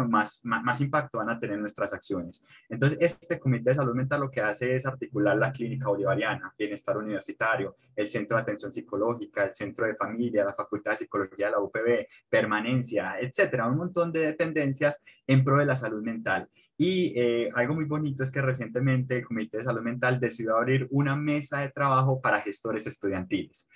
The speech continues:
Entonces, en este momento estamos en la selección de esos gestores estudiantiles, que lo que brinda es la posibilidad de que los estudiantes sean los mismos que dialoguen, como lo que estamos haciendo acá.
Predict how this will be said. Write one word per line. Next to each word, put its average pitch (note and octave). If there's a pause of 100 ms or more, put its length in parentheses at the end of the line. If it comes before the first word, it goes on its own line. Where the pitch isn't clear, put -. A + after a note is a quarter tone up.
(160)
Entonces, C3+
en C3
este B2
momento A#2+
estamos B2+
en G#2+
la G2
selección A#2
de B2
esos B2
gestores G#2+
estudiantiles, A#2 (260)
que A#2+
lo B2
que B2+
brinda C#3
es B2+
la C3
posibilidad A2+
de C3
que B2
los A2+
estudiantes B2
sean C3
los C3+
mismos C#3
que A2
dialoguen, B2
como A#2
lo A2+
que A2+
estamos C3
haciendo B2+
acá. C3